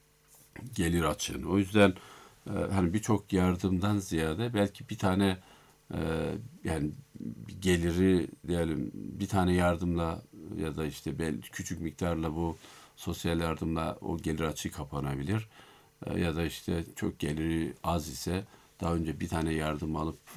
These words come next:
halen fakirlik içerisinde yaşıyorsa, e, işte to-, eşik değer diyelim asgari ücretse asgari ücret kadar sosyal yardım verilir. Hani o anlamda bu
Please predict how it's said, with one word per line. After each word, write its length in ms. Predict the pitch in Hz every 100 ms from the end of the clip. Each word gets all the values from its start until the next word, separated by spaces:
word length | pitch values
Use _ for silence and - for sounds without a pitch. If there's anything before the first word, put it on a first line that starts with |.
| - -
halen 260 | 78 80 78
fakirlik 520 | - 78 - 76 -
içerisinde 460 | - 76 69 76
yaşıyorsa, 640 | 73 73 - 98 - 107 117 - - - - - -
e, 40 | 82 82 -
işte 200 | - -
to-, 340 | 87 - - -
eşik 320 | 92 - 87
değer 200 | 90 85
diyelim 280 | 80 82 76 -
asgari 380 | 82 - 92
ücretse 640 | 92 78 71 - - 117 120 - - - -
asgari 400 | 90 90 90 90
ücret 260 | 90 92
kadar 280 | - 87 110
sosyal 440 | - 101 - 107
yardım 420 | 95 85 80 80 73
verilir. 300 | 69 65 80
Hani 200 | 87 80
o 140 | 101
anlamda 560 | 107 104 98 98 104 104 - - - - -
bu 280 | 98 92